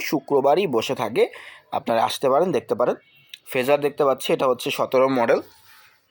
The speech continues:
আঠারোতে রেজিস্ট্রেশন, বাইশ হাজার প্লাস রান করা, মাইলেজ পাবেন চল্লিশ প্লাস, দুই বছর পেপারস আপডেট আছে। গাড়িটা দাম চাওয়া হচ্ছে এক লক্ষ আশি হাজার টাকা। ফেজার গাড়িটির দাম চাওয়া হচ্ছে এক লক্ষ আশি হাজার টাকা। এ হচ্ছে গাড়িটা দেখতে পাচ্ছেন কন্ডিশনটা।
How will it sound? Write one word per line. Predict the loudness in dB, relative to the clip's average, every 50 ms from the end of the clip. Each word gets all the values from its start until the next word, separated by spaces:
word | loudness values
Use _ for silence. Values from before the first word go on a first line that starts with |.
| _ _ -2
আঠারোতে | -2 -2 0 -2 0 0
রেজিস্ট্রেশন, | 0 0 0 -2 -4 -2 -2 -2 -2 -2
বাইশ | 0 0 0 0 0 -2 -4 -6 -6 -4
হাজার | -2 -2 0 0 0 0 0
প্লাস | 0 -2 0 0 0
রান | 0 0 0
করা, | 0 0 0 0 0 -2 -8 -20 -20 -20 _ -4
মাইলেজ | 0 0 2 2 2 0 0
পাবেন | -2 -2 -2 0 0 0
চল্লিশ | 2 2 2 2 -2 0
প্লাস, | 2 2 2 2
দুই | 2 2 0 2 2
বছর | 0 0 0 -2
পেপারস | -2 -2 -2 -2 -2 -2 -2
আপডেট | -2 0 0 0
আছে। | 0 -2 -2 0
গাড়িটা | 0 0 0 2 2 2 4 4 4
দাম | 4 2 2 2 0
চাওয়া | 0 0 0
হচ্ছে | 0 -2 -4 -4 -4
এক | -6 -4 -2 -2
লক্ষ | -4 -2 -4 -4 -2
আশি | -2 -2 -4 -4 -6
হাজার | -4 -4 -2 -2 -2 -2 -2 -2
টাকা। | 0 0 0 0 -2 _ _ _ _ _ _ _ _ _ _ _ _ _ _ _ _ _ _ _ _ -6
ফেজার | -4 -2 0 2 2 2
গাড়িটির | 4 2 2 0 0 -2
দাম | -2 -2 0
চাওয়া | -4 -2
হচ্ছে | 0 0 0
এক | 0 0 -2
লক্ষ | 0 0
আশি | -2 -2 -2 -2 -2
হাজার | 0 2 2 0 0 0
টাকা। | 0 2 0 0 -2 _ _ _ _ _ _ _ _ _ _ _ _ _ _ _ _ _ _ _ _ _ -20 _ _ _ _ _ _ -14 -10 -6 -4 -4 -4 -4 -6 -6 -8 -8 _ _ _ _ _ _ _ _ _ _ _ _ _ _ _ _ _ _ _ _ _ _ _ _ _ _ _ _ _ _ _ _ _ _ _ _ _ _ _ -6
এ | -2 0
হচ্ছে | 0 0 0 2
গাড়িটা | 2 2 2 2
দেখতে | 0 0 0 0 -2
পাচ্ছেন | -2 -2 -2 -4 -4
কন্ডিশনটা। | -2 -2 -2 -2 -2 -2 -2 0 2 2 2